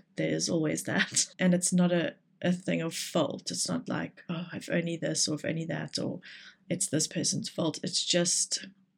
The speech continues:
life is so messy, and we don't get to know each other in these ways until we do. And then we have to kind of cope with what we do with that information and how we respond to that. And so something like our biorhythms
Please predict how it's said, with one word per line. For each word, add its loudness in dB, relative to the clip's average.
life 2
is 2
so 4
messy, 2
and -2
we 4
don't 4
get -2
to 0
know 0
each 0
other -2
in -2
these -2
ways -2
until 2
we 8
do. 2
And 0
then -2
we 0
have -4
to -2
kind -6
of -10
cope -2
with -2
what 0
we 6
do 6
with 4
that -2
information 2
and -4
how 0
we -2
respond -2
to -4
that. -2
And 4
so 4
something 4
like -2
our -2
biorhythms 2